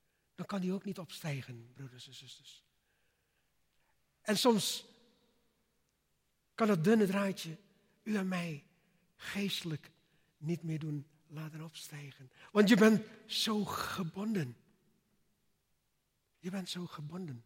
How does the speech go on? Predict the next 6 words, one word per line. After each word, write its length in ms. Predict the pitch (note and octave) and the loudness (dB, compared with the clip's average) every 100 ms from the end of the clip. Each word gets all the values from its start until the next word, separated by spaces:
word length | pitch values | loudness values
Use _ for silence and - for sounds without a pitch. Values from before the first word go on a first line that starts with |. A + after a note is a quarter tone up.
| _ | _
Immers, 420 | E3+ G3+ - - _ _ _ _ _ _ _ | -6 -4 -8 -12 _ _ _ _ _ _ _
broeders 400 | D#3+ E3+ D#3+ D3 | -6 -4 -4 -6
en 80 | D3+ | -6
zusters, 520 | D#3+ C3 D3 - - - - - _ | -8 -10 -10 -10 -12 -18 -20 -20 _
vooral 640 | - E3+ F3+ F3 D#3+ C#3+ - - - - | 6 12 12 12 12 4 -8 -16 -20 -18
zij 640 | - - E3+ E3 D3+ C3+ | -4 4 6 6 4 0